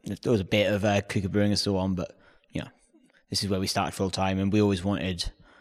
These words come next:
we always wanted to have somewhere, well, it took a home, somewhere that, where people could come to us, where, you know, you could, you know,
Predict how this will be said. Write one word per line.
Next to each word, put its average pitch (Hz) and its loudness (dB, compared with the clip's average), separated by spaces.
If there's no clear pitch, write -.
we 151 8
always 143 8
wanted 123 6
to 123 4
have 110 4
somewhere, 104 4
well, 98 0
it - -8
took - 2
a 110 4
home, 104 2
somewhere 110 2
that, 101 0
where 101 0
people 95 -4
could 101 -10
come 95 -6
to 101 -4
us, 98 -4
where, 92 -6
you 101 -6
know, 92 -4
you 92 -6
could, - -18
you 104 -6
know, 87 -8